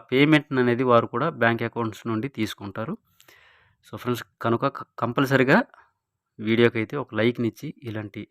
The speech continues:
చక్కటి అప్‌డేట్స్ కోసం ఛానల్ని అయితే ఇప్పుడే సబ్స్క్రైబ్ అనేది చేసుకుని పక్కన కనిపించే బెల్ సింబల్ క్లిక్ చేసి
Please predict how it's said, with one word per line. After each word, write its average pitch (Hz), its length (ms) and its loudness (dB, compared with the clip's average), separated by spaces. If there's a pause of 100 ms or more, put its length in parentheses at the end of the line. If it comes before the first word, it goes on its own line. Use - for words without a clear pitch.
(100)
చక్కటి - 460 -2
అప్‌డేట్స్ 123 360 2
కోసం 110 260 -12
ఛానల్ని 107 480 0
అయితే 104 220 -12 (800)
ఇప్పుడే 156 340 0
సబ్స్క్రైబ్ 139 540 2
అనేది 117 260 0
చేసుకుని 120 420 -10
పక్కన 117 300 -6
కనిపించే 113 440 -6
బెల్ 104 240 2
సింబల్ 117 260 -2
క్లిక్ 104 240 -8
చేసి 107 280 -12